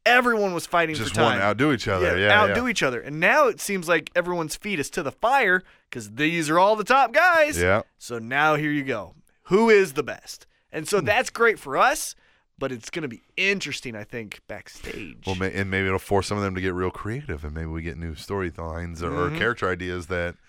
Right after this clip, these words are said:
Speaker 1: Right.
Speaker 2: because it's out of necessity. It's, "Fuck, I'm not gonna lose my spot because
Speaker 1: Mm-hmm.
Speaker 2: fuck boy over here, you know, has Triple H's ear."
Speaker 1: Yeah, and I wonder then if they do a whole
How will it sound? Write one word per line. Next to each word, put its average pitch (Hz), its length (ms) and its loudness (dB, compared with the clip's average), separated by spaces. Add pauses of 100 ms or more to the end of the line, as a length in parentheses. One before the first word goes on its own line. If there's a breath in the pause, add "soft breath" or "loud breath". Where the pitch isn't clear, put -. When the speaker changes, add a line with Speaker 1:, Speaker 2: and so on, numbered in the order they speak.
(120)
Speaker 1:
Right. 160 240 -2
Speaker 2:
because 98 260 -4
it's 87 180 -12
out 107 180 2
of 101 60 -2
necessity. 107 400 -2
It's, 90 120 -8
"Fuck, 147 300 -2
I'm 113 80 -4
not 131 120 -2
gonna 95 260 -6
lose 120 240 -4
my 113 60 -4
spot 143 340 0
because 113 340 -8 (120)
Speaker 1:
Mm-hmm. 131 300 -14 (160)
Speaker 2:
fuck 156 240 0
boy 117 220 4
over 117 260 4
here, 127 340 0 (600)
you 135 100 -10
know, 123 140 -4
has 131 240 0
Triple 139 320 -4
H's 139 240 -8
ear." 190 340 -8
Speaker 1:
Yeah, 139 400 -2
and 143 140 -6
I - 40 2
wonder 185 360 -2
then 170 280 -2
if 180 120 -6
they 151 180 0
do 147 340 -2
a 139 140 0
whole 156 580 0